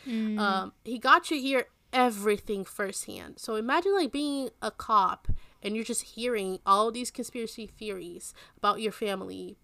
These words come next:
Speaker 2: being a bunch of criminals.
Speaker 1: It's the worst.
Speaker 2: So people were accusing them of orchestrating the entire thing, which makes no fucking sense 'cause Felipe was murdered. So why would they
Speaker 1: Yeah.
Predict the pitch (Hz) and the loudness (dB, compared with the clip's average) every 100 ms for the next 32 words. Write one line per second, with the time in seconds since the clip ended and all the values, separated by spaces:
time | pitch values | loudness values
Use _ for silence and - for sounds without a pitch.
0 | 190 - 196 185 185 - 190 190 180 185 | -16 -8 -6 -6 -10 -12 -6 -4 -4 -10
1 | - - 349 - - - - - - - | -10 -12 -12 -10 -8 -10 -12 -20 -20 -20
2 | - - - - - - - 240 - - | -20 -20 -20 -20 -20 -20 -18 -16 -16 -18
3 | - 247 240 247 254 - - _ _ - | -14 -10 -8 -6 -8 -12 -20 _ _ -20
4 | - - - 302 262 247 233 - _ - | -20 -6 -2 4 6 6 4 -2 _ 2
5 | 349 403 381 311 - 359 370 302 214 185 | 4 6 4 2 2 4 4 4 0 -2
6 | 180 - - 226 226 - _ - 427 480 | -6 -8 -2 2 2 0 _ 2 4 4
7 | 427 - 226 196 196 226 320 494 - 392 | 2 4 2 2 -2 -2 2 0 2 4
8 | 427 359 - 190 - - _ _ _ - | 4 2 0 -10 -12 -18 _ _ _ -20
9 | _ _ _ - - - 277 - 339 339 | _ _ _ -20 -14 -6 -4 0 0 2
10 | 392 370 403 403 381 349 427 415 226 - | 0 4 4 4 2 2 2 2 0 -2
11 | - - 269 - 294 320 330 285 233 247 | -4 -2 -2 -2 -2 -2 -2 0 -2 -2
12 | 294 - - - - - _ _ _ - | -2 -6 -10 -20 -20 -20 _ _ _ -20
13 | - _ _ - 247 240 302 349 349 330 | -20 _ _ -2 2 6 6 6 2 -2